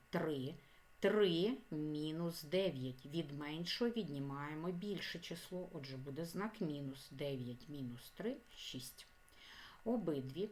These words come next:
частини рівняння ділимо на коефіцієнт, який стоїть біля ігрека. Отже, на мінус два. Ігрек дорівнює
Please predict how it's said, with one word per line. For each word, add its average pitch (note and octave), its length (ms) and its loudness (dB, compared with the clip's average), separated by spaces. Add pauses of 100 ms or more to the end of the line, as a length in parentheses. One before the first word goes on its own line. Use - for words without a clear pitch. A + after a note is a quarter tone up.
(140)
частини C#3 720 0
рівняння C#3 760 -2 (400)
ділимо D3+ 520 0
на C3+ 140 -4
коефіцієнт, D#3+ 760 -8
який - 300 -4
стоїть A3+ 440 -4
біля C4+ 240 -2
ігрека. F3 600 -2 (760)
Отже, F3 280 -2
на C#4 120 2
мінус D3 400 0
два. B2+ 320 -6 (500)
Ігрек E3 420 0
дорівнює F#3+ 600 4